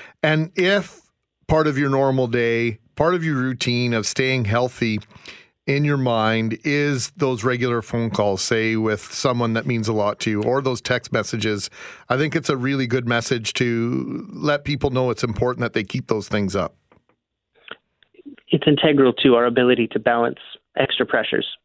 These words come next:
Speaker 2: is to have extra supports. And it's sometimes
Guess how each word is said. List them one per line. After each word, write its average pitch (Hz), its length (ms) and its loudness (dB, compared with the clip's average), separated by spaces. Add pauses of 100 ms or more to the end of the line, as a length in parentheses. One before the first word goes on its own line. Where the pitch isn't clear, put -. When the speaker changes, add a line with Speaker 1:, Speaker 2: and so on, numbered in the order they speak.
Speaker 2:
is 123 120 -2
to - 100 2
have 113 120 2
extra 113 280 0
supports. - 460 0 (580)
And 117 460 4 (640)
it's - 180 4 (360)
sometimes 143 360 4